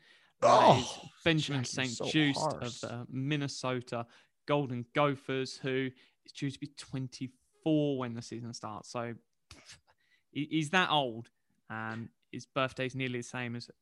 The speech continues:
Speaker 2: our good, good long-time listener. It's Mister Mike Brown.
Speaker 1: Oh, happy, yeah, happy birthday to Mike U K.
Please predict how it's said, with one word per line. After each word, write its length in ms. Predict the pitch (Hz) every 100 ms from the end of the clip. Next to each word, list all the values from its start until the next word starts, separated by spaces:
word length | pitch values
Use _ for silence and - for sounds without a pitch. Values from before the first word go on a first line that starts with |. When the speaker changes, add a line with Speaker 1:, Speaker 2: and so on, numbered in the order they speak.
| _ -
Speaker 2:
our 100 | 123
good, 280 | - 139 135 127 _ 151 151 -
good 240 | 180 165 -
long-time 640 | 131 151 151 147 143 139 131
listener. 400 | 143 - 117 165 _ _ _ _ _ -
It's 160 | - 123
Mister 500 | 131 131 - 117 117 _ _ _ _ _ _ _ _ - - -
Mike 400 | 101 101 104 - - - _ _ _ _ -
Brown. 260 | 117 85 160
Speaker 1:
Oh, 200 | 214 165
happy, 240 | 139 131
yeah, 200 | 139 113
happy 200 | 131 143
birthday 320 | 135 131 139
to 60 | 123
Mike 280 | 120 113 113
U 80 |
K. 320 | - 107 98